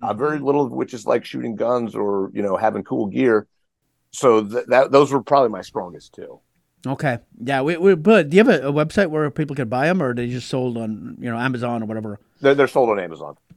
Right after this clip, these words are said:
Speaker 3: Okay. Yeah. Yeah. We'll put the names down below in, in, in the video if, if you're, um, on YouTube. So w-, right now,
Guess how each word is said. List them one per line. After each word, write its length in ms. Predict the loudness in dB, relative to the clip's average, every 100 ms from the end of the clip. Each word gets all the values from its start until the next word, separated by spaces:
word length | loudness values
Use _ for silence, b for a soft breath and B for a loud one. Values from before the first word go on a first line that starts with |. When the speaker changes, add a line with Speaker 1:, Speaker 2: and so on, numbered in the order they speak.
| -8
Speaker 3:
Okay. 300 | -6 -4 -6 -6
Yeah. 220 | -2 0 0
Yeah. 180 | 0
We'll 140 | 2 4
put 120 | 4
the 60 | 4
names 240 | 2 2 -2
down 160 | -4
below 340 | -4 -4 -4 -6
in, 280 | -6 -6
in, 220 | -6 -6 -6
in 220 | -6 -6
the 80 | -2
video 380 | -2 -2 -4 -10 _
if, 220 | -16 -14 -12
if 200 | -12 -10
you're, 200 | -12 -14 _ -12
um, 400 | -10 -8 -10 -8
on 260 | -8 -6
YouTube. 340 | -6 -6 -10 -12 b b b b b
So 160 | 4 4
w-, 340 | 4 -6 -12 -14 _ 0
right 280 | 4 4
now, 540 | 6 6 8 8 4